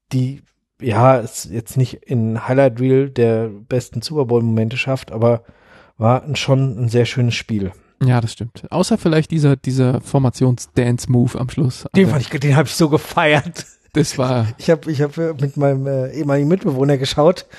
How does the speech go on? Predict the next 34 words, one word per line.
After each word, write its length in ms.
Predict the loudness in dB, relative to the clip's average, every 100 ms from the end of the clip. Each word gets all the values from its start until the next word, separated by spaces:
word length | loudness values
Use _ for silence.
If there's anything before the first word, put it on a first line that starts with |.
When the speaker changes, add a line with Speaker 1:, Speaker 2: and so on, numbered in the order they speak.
| -20 -20 -12
Speaker 1:
Da 100 | -4
haben 100 | 0
wir 100 | 0
beide 280 | 4 2 4
natürlich, 400 | 2 2 2 0
sind 340 | -4 -8 -8 -6
unsere 240 | -6 -6
Formationsherzen 920 | -2 0 0 -2 -2 -4 -4 -4 -6 -6 -16 -20 -8
übergegangen. 720 | 2 4 4 0 -4 0 2 0 -2 _ _ _ -20 -16
Speaker 2:
Ja. 80 | -2
Speaker 1:
Du 80 | 0 0 -2
musst 140 | 0
dir 100 | 0
vorstellen, 320 | 2 2 2 0
die, 120 | -4
diese, 320 | -6 -2 -2 -2
diese 220 | -4 -2
Angriffslinie 500 | 2 0 2 2 2
steht 220 | 0 0
da 60 | 2
und 60 |
dahinter 320 | 2 0 -2
standen 440 | -4 -2 -4 -4 -12
vier 240 | -6 -2
Leute, 220 | 0 0 -2
Quarterback 500 | -2 0 2 0 -2
und 200 | -8 -6
noch 160 | -8 -12 _ _ _ _ -8
drei 300 | 0 0 2
andere. 420 | 0 0 0 -4 _ _ -20 -20 -20 _ _ _
Und 320 | 2 2 0 _ _ _ -20 _
wie 180 | -4 0
auf 140 | 0 0
Kommando 480 | 0 2 4 0